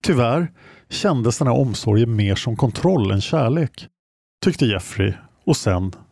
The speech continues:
drack han ännu mer. Jeffrey hade inte lyckats dra ner på drickandet alls sedan han kom hem från Florida. Han fick inget jobb, han orkade inte ens söka något jobb.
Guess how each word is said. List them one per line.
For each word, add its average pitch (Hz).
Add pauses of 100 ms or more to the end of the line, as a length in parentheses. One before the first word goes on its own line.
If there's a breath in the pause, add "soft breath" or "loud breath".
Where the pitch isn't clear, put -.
(160)
drack -
han 95 (320)
ännu 92
mer. 131 (920)
Jeffrey 117 (280 soft breath)
hade 151
inte 151
lyckats 101
dra 104
ner 104
på -
drickandet 101
alls 175
sedan -
han 110
kom 107
hem 98
från 101
Florida. 110 (380)
Han 107
fick 98
inget 117
jobb, 170 (320 loud breath)
han -
orkade 202
inte 156
ens 127
söka 190
något 160
jobb. 98